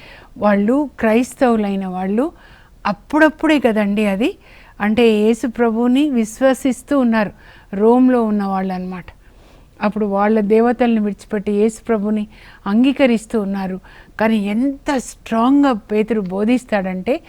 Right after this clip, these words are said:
ఆయన మరణించిన తర్వాత, కొన్ని వందల సంవత్సరాల తర్వాత కూడా యేసు ప్రభు కొరకు మరణించాలని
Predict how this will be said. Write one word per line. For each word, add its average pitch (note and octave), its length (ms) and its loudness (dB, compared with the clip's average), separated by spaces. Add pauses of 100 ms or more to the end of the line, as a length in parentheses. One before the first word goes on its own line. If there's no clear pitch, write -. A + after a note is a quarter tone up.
(380)
ఆయన A#3 260 4
మరణించిన B3+ 680 2
తర్వాత, G#3+ 500 0 (360)
కొన్ని A3+ 220 2
వందల C4 460 2
సంవత్సరాల A3+ 600 0
తర్వాత G#3 360 0
కూడా G3 340 -4 (400)
యేసు B3+ 300 6
ప్రభు A#3+ 280 0
కొరకు A3 340 0
మరణించాలని A#3 960 0